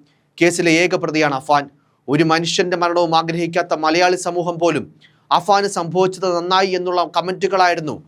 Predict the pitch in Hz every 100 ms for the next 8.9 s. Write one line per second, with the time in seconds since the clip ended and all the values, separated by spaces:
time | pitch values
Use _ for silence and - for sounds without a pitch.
0 | _ _ - 160 185 190 185 190 185 180
1 | 175 180 175 170 170 156 107 - _ -
2 | 180 175 196 180 175 170 170 165 139 135
3 | 139 143 143 143 143 _ _ _ - 160
4 | 175 170 170 170 170 170 _ _ 170 180
5 | 185 170 170 170 175 - 175 156 160 190
6 | 190 190 175 175 160 156 180 175 170 147
7 | 104 _ _ _ 139 160 185 180 160 143
8 | 147 165 175 156 135 139 135 143